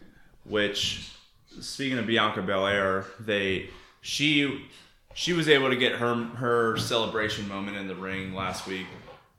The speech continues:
and she was able to do it out there with her husband Montez Ford, his tag team partner Angelo Dawkins. It was awesome to see.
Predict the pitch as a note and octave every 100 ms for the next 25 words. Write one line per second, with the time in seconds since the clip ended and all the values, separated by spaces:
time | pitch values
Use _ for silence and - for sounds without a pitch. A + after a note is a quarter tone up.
0 | _ - - B2+ B2+ D#3 D3+ A#2+ A#2+ A2+
1 | G2+ A2 G#2+ G#2 G#2 G2+ G2+ G2 F#2+ F#2
2 | - - G#2+ G2+ F#2 F#2+ G2 F#2+ F#2+ F#2
3 | E2+ - D3+ D#3 D3 D3 - - - -
4 | - E3 - B2 G#2+ A2 G2+ A2 G2+ G2+
5 | G2 F#2+ F2+ F2+ F2+ F2+ F2 F2+ - -
6 | _ _ _ - - B2+ G#2 F#2+ F2 -
7 | E2+ - F#2 F#2